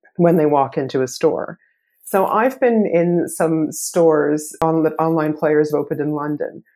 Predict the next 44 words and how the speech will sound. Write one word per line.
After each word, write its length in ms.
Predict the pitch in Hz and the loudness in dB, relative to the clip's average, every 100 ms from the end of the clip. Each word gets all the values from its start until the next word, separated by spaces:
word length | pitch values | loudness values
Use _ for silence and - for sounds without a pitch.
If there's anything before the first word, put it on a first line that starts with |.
| _ _ - | _ _ 0
where 280 | 190 180 | 2 4
I 120 | 180 175 | 2 2
go 260 | 208 220 | 2 2
in, 400 | 160 147 151 151 - _ - | 2 0 -2 -4 -8 _ -4
I 60 | 202 | 2
don't 140 | 202 | 4
even 200 | 202 185 | 4 0
see 260 | 185 - 202 | -2 -2 -4
staff 460 | 214 - - - | -4 -4 -4 -6
in 100 | 123 | -6
the 80 | 123 | -6
store, 600 | 127 - - - - 170 - | -8 -10 -10 -12 -12 -4 4
or 320 | 165 165 160 | 6 6 6
there's 220 | 165 165 | 4 2
one 240 | 170 180 | 2 0
person 360 | 170 170 160 160 | 0 0 0 -2
or 80 | 156 | -4
two 200 | - 160 | -2 -2
people 360 | 165 156 156 | -2 0 0
and 120 | 151 147 | 2 0
they're 320 | 139 139 - - | 0 -2 -8 -6
wandering 480 | 151 160 165 156 151 | 0 2 2 2 0
around 320 | 147 139 143 | 0 -2 -4
or 100 | 135 | -6
preoccupied 680 | - 165 160 160 160 147 147 | -2 0 0 0 -2 -2 -2
with 100 | 147 | -4
another 240 | 147 139 | -6 -6
customer. 440 | 143 156 - 147 147 | -6 -8 -6 -6 -4
And 80 | |
I'm 100 | 156 - | -2 0
in 140 | 262 | 0
there 200 | 262 190 | 2 0
for 160 | 180 175 | 0 -2
a 60 | 165 | 0
good, 160 | 156 - | -4 -4
I 60 | - | -8
was 160 | 185 185 | -6 -2
in 140 | 196 190 | -2 0
one 280 | 214 220 | 2 0
for 160 | 185 160 | 0 -2
a 60 | 156 | -2
good 160 | 160 - | -4 -4
fifteen 440 | 226 220 208 190 | -8 -4 -2 0
minutes, 520 | 185 170 - - - | 0 -2 -6 -12 -18